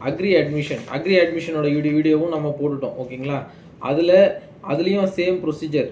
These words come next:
இன்ஜினியரிங் எப்படி அண்ணா யூனிவர்சிட்டிக்கு அப்ளை பண்ணிட்டு, அதாவது டி என் இ ஏ அதுல அப்ளை பண்ணிட்டு, இந்த தமிழ்நாடு இன்ஜினியரிங் அட்மிஷன்ல அப்ளை பண்ணிட்டு, இங்க அந்த கவுன்சிலிங்ல போயிட்டு அண்ணாமலை யூனிவர்சிட்டியை செலக்ட் பண்ணிக்கிறீங்களோ, சேம் அதே போல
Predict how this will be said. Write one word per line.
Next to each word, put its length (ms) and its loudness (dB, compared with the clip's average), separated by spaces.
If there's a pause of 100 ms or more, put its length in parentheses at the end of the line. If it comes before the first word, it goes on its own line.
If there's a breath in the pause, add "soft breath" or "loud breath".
இன்ஜினியரிங் 420 0
எப்படி 420 0 (120)
அண்ணா 220 -4
யூனிவர்சிட்டிக்கு 540 0
அப்ளை 200 0
பண்ணிட்டு, 600 -2
அதாவது 420 0
டி 140 -6
என் 400 -4
இ 400 -6
ஏ 260 0 (440 loud breath)
அதுல 200 -2
அப்ளை 220 0
பண்ணிட்டு, 200 -2
இந்த 160 -8 (100)
தமிழ்நாடு 340 0
இன்ஜினியரிங் 340 -2
அட்மிஷன்ல 380 -6
அப்ளை 180 -2
பண்ணிட்டு, 340 -4
இங்க 220 -4 (380)
அந்த 320 -4
கவுன்சிலிங்ல 460 -4
போயிட்டு 220 -2
அண்ணாமலை 300 -4
யூனிவர்சிட்டியை 260 -8
செலக்ட் 240 -6
பண்ணிக்கிறீங்களோ, 480 -4 (540 loud breath)
சேம் 240 2
அதே 300 0
போல 540 0